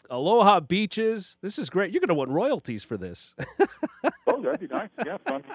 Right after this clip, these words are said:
Speaker 1: <laughs> That's great stuff. Listen, Tech almost swept the Player of the Week honors. Duffy on offense, Jordan Brooks on defense.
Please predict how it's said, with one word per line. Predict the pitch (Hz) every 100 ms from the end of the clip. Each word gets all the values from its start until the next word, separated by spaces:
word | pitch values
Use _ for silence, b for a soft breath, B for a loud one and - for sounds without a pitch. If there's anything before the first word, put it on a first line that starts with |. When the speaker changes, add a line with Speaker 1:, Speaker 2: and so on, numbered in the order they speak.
| 359 370 _ _ 381
Speaker 1:
<laughs> | 381 269 254 277 233
That's | 240 247
great | - 208 190
stuff. | - 240
Listen, | 202 165 135
Tech | - 247 -
almost | 196 180 170
swept | - 165 208 _ -
the |
Player | 127 180 185
of | 165
the | 139
Week | 196 170
honors. | 117 117 123
Duffy | 127 143 170 175
on | 156
offense, | 143 143 151 -
Jordan | 151 196 160
Brooks | 135 170 -
on | 127
defense. | 120 156 -